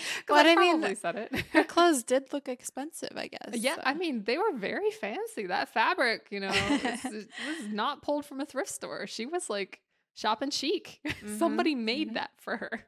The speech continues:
Speaker 2: <laughs>
Speaker 1: Yeah.
Speaker 2: I only say that 'cause I shop at thrift stores and I love them, so, you know. <laughs> Uh, but I haven't found any clothes like that yet. I'm holding out,
Speaker 1: Uh,
Speaker 2: though.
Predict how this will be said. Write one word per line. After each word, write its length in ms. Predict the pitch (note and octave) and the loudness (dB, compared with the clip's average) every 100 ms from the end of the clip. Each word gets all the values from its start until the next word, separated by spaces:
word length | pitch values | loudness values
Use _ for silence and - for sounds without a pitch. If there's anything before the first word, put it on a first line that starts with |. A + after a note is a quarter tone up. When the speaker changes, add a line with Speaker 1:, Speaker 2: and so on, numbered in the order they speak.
| F4+ | -12
Speaker 2:
<laughs> 120 | - | -10
Speaker 1:
Yeah. 280 | B3+ B3+ - D#4 G3+ - - _ _ | -6 -4 -4 -8 -12 -14 -20 _ _
Speaker 2:
I 100 | B3+ | -6
only 160 | A3 G3 | -6 -6
say 120 | - | -8
that 140 | - | -10
'cause 80 | - | -12
I 60 | - | -14
shop 220 | - - | -10 -12
at 100 | - | -14
thrift 180 | - - | -20 -18
stores 260 | - - - | -14 -14 -16
and 100 | - | -18
I 40 | - | -20
love 120 | - G3+ | -20 -18
them, 260 | G3+ A#3 _ | -16 -16 _
so, 200 | - - - - | -18 -18 -18 -18
you 120 | G#3 | -12
know. 60 | - | -8
<laughs> 1200 | - C4+ A#3 D#4+ - D#4+ F#4+ - - - - B3+ | -4 -2 0 0 0 0 -2 -4 -14 -14 -14 -4
Uh, 160 | G3+ | -4
but 140 | F#3 A3+ | 0 0
I 20 | |
haven't 200 | C4+ B3 | 0 0
found 180 | B3+ A#3 | -2 -2
any 100 | G#3 | -4
clothes 240 | G#3 G3+ | -4 -4
like 160 | F3+ F3 | -4 -6
that 160 | D#3+ F3+ | -10 -6
yet. 260 | E3+ - _ _ _ _ - | -6 -6 _ _ _ _ -12
I'm 80 | G#3+ | -6
holding 240 | G#3+ D#3 | -4 -4
out, 100 | G#2+ | -2
Speaker 1:
Uh, 280 | G3 F#3 | 0 0
Speaker 2:
though. 40 | F#3 | -4